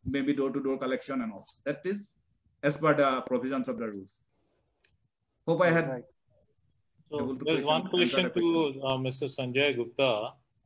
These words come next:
Speaker 3: from Juri Ch-, Chetri, that how can, how we can make plastic waste recycling financially feasible as a startup in Assam.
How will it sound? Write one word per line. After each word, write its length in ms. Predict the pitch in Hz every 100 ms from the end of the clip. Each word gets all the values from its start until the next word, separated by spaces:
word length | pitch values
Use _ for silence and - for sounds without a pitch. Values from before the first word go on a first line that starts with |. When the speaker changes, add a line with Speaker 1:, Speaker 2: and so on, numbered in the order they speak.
| _ _ _ _ _
Speaker 3:
from 280 | 127 123 117
Juri 360 | 113 127 143
Ch-, 140 | 135 - - _ _
Chetri, 600 | 127 123 - 139 107 131 - _ _ _ _ -
that 180 | 120 120
how 140 | 123 135
can, 720 | 160 160 160 160 156 151 139 _ -
how 140 | 143
we 160 | 156 160
can 240 | 160 160 143
make 200 | 151 143
plastic 500 | - 131 135 180 156
waste 280 | 147 151 -
recycling 680 | 139 139 147 139 139 151 143
financially 760 | 139 127 135 131 147 135 139 135
feasible 500 | 139 123 143 143 139
as 140 | 123
a 60 | 123
startup 500 | - 120 117 135 123
in 140 | 123 113
Assam. 360 | 107 - 101